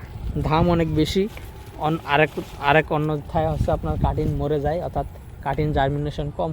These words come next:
হয়। সেক্ষেত্রে ভালো করে চাষ প্রক্রিয়া জেনে তারপর আপনারা এই গুয়াতিমালা ঘাস লাগাবেন। দর্শক, আমরা স্ক্রিনে যে গাছটি দেখাচ্ছি, এটি মূলত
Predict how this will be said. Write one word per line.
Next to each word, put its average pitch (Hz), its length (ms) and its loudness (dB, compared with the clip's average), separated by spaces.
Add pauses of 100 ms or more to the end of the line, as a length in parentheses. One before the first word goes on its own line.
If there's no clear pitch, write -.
হয়। 127 140 -6 (480)
সেক্ষেত্রে 165 360 0
ভালো 143 300 6
করে 160 200 2
চাষ 151 120 0 (100)
প্রক্রিয়া 151 360 0
জেনে 143 340 0
তারপর 139 300 0
আপনারা 135 340 -2
এই 139 80 2
গুয়াতিমালা 139 460 -2
ঘাস 135 200 0
লাগাবেন। 131 280 0 (680)
দর্শক, 175 280 6 (120)
আমরা 156 260 6 (260)
স্ক্রিনে 180 280 0
যে 175 120 4
গাছটি 165 300 2
দেখাচ্ছি, 165 380 2 (100)
এটি 165 160 2 (520)
মূলত 165 260 8